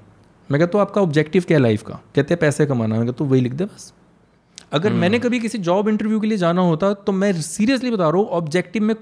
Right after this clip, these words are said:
Speaker 1: कोई इतने लंबे चौड़े सेंटेंसेस ना लिख के एक वर्ड लिख देता,
Speaker 2: हम्म।
Speaker 1: जो भी मेरी लाइफ का पर्सनल वो होता। इतना ओवर, अ, वो उसकी ज़रूरत नहीं है।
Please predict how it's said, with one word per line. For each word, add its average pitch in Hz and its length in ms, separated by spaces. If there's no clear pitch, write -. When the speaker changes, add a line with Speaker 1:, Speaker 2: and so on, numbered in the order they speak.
Speaker 1:
कोई 240 180
इतने 240 180
लंबे 208 280
चौड़े 208 200
सेंटेंसेस 180 440
ना 196 100
लिख 185 200
के 220 180
एक 240 200
वर्ड 185 180
लिख 131 100
देता, 110 240
Speaker 2:
हम्म। 143 420
Speaker 1:
जो 185 100
भी 190 100
मेरी 180 220
लाइफ 147 280
का 170 60
पर्सनल 151 480
वो 135 140
होता। 101 300
इतना 311 480
ओवर, 254 360
अ, 196 380
वो 190 160
उसकी 247 260
ज़रूरत 269 320
नहीं 202 220
है। 101 140